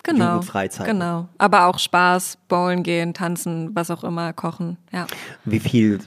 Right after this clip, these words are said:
Speaker 2: also, äh, Tama Germany, Germany gibt's in vielen deutschen Großstädten, nehme ich mal an, oder ist es eine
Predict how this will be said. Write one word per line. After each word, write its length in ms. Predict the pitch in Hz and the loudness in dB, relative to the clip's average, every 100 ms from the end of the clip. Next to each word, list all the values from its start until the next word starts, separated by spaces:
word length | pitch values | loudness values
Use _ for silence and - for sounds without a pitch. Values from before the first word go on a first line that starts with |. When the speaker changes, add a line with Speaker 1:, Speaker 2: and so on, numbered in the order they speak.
| - - _ - | -14 -20 _ -6
Speaker 2:
also, 240 | 113 117 | -2 -2
äh, 180 | - - - - | -2 -10 -10 -8
Tama 280 | 123 120 117 | 0 2 2
Germany, 380 | 107 110 139 120 - | 4 4 4 2 -4
Germany 400 | 101 127 135 117 | 0 4 6 6
gibt's 320 | 107 - - _ _ - | 2 -8 -12 _ _ -6
in 280 | 110 110 104 | 0 0 0
vielen 220 | - 143 | 0 4
deutschen 300 | 120 - 113 | 4 2 -2
Großstädten, 440 | 117 151 190 185 | 0 0 0 0
nehme 140 | 180 190 | 0 0
ich 100 | - | -2
mal 120 | 214 | -2
an, 120 | 214 | 0
oder 180 | - - | 2 0
ist 140 | - | -2
es 60 | 113 | -4
eine 440 | - 101 - 101 | -4 -4 -4 -10